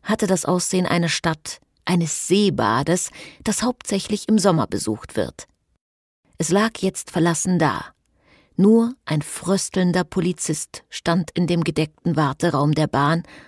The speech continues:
und sah ihm neugierig zu, als er sich gegen den starken Nordwestwind mit Mühe zu der steilen Böschung emporarbeitete, die zu der Strandpromenade führte.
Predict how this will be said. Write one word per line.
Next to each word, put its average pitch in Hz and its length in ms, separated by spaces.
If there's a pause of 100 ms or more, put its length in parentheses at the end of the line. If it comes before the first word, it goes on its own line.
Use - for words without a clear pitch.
und - 180
sah 185 140
ihm 185 160
neugierig 170 680
zu, 180 360 (320)
als 175 260
er 160 80
sich 151 220
gegen 175 240
den 165 140
starken 185 640
Nordwestwind 165 960
mit 165 260
Mühe 170 360
zu - 160
der 156 140
steilen 165 560
Böschung 180 400
emporarbeitete, 147 1200 (480)
die 226 140
zu - 180
der 185 160
Strandpromenade 117 1040
führte. 85 520